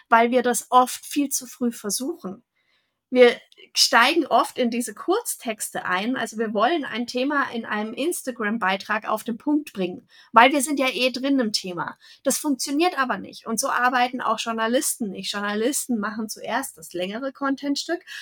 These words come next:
und machen dann aus dem längeren Contentstück kleinere Contentstücke, weil dann klar ist, okay, äh, wie bringe ich's auf den Punkt? Also der Teaser und die Überschrift zum Beispiel werden zuletzt geschrieben.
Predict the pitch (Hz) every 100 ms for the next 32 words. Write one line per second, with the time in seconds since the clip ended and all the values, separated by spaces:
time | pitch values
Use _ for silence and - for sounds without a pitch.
0 | - - 233 220 208 262 247 180 190 196
1 | 208 190 185 175 202 220 240 240 233 233
2 | 240 - 247 - 190 175 196 226 226 226
3 | 214 240 233 - 247 247 294 294 - -
4 | - 190 190 190 233 302 320 - 233 220
5 | 226 - 254 - - 233 240 233 233 226
6 | 220 208 240 254 262 254 247 214 214 240
7 | 233 311 240 202 196 196 190 185 311 320
8 | 262 214 196 196 302 311 269 - 214 -
9 | 208 202 180 190 - 254 - - - 190
10 | 196 226 - 254 285 339 - - - -
11 | - -